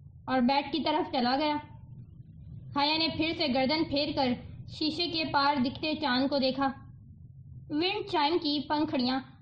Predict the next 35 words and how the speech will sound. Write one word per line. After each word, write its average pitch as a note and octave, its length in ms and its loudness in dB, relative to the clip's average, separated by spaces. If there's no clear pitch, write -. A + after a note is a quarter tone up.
ابھی E4 360 2
تک - 500 -2
چاندنی E4+ 400 4
میں D4 180 4
نہائی D#4+ 380 4
ہوئی B3+ 200 4
تھیں۔ C4 200 0
صبح F#4 200 2
اس - 140 -2
نے F#4 140 2
بہارے C#4+ 380 2
کی D#4+ 240 -2
اچھی - 300 -2
کلاس C4 340 0
لی B3 100 4
تھی۔ C#4 200 -2
تم D4+ 100 2
نے E4 160 4
مجھے F4 220 4
یہ C4+ 300 2
تاثر E4+ 440 4
دیا E4 180 2
کہ E4 60 -2
سفیر D4 360 0
نے E4+ 100 2
تم E4+ 180 2
سے E4+ 120 -2
یہ C#4 140 2
سب E4 200 0
کہا E4+ 160 2
تھا، D#4+ 180 2
جبکہ C4 280 0
اس D#4+ 200 0
نے E4+ 80 2
ایسا E4 220 2